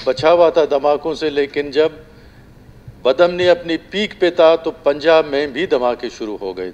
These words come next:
थे। हम तो, बलूचिस्तान किसी हिसाब में नहीं था, हमारे पास तो रोज़ धमाके होते हैं। लेकिन ये जो आलिया लहर आई है,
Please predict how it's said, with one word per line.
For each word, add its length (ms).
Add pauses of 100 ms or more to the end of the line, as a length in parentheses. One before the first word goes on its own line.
थे। 40 (1900)
हम 160
तो, 260 (120)
बलूचिस्तान 480
किसी 320 (300)
हिसाब 320
में 120
नहीं 180
था, 240
हमारे 280
पास 320
तो 60
रोज़ 220
धमाके 400
होते 280
हैं। 180 (1800)
लेकिन 340
ये 160
जो 140
आलिया 500
लहर 320
आई 240
है, 260